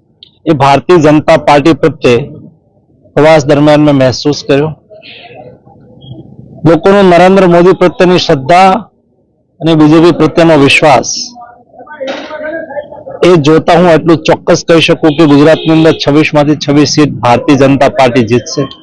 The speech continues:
દેશની અંદર ત્રણસો સિત્તેર પ્લસ ભારતીય જનતા પાર્ટી અને એનડીએ ચારસો પ્લસ સીટો સાથે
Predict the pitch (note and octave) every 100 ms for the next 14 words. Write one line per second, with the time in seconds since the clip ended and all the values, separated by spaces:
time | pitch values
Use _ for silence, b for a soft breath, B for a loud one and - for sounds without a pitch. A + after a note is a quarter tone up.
0 | - - - - G5+ G5+ D5+ D#5 - G5
1 | - - C#5+ - - - - - C#3 D3
2 | G3 - G3+ G3+ F#3+ F#3+ F#3 F#3 - -
3 | - - _ - E3+ F3 G3 - E3 -
4 | F#3+ - F3 D#3+ - D#3 - - C#3 C#3
5 | - F#3+ F3 E3 F3 E3+ E3 D#3 F#3+ C4
6 | - - - _ - - - E3+ F#3 G#3
7 | A3 - _ _ - E3+ G3+ G#3+ D#3 C#3
8 | - D3+ D#3 - F3 E3+ E3 - E3+ F3
9 | - E3+ -